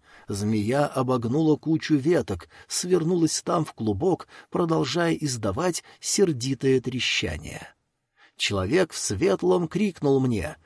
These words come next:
"Поторопись, она зовёт других на помощь! Уходи, пока не стало поздно!"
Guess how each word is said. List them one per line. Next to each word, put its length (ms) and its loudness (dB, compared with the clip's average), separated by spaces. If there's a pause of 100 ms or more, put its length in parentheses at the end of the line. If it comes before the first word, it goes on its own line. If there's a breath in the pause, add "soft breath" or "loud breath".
(200 loud breath)
"Поторопись, 580 2
она 160 4
зовёт 280 8
других 400 4
на 100 6
помощь! 460 8 (140 loud breath)
Уходи, 340 6
пока 260 6
не 120 6
стало 320 8
поздно!" 600 4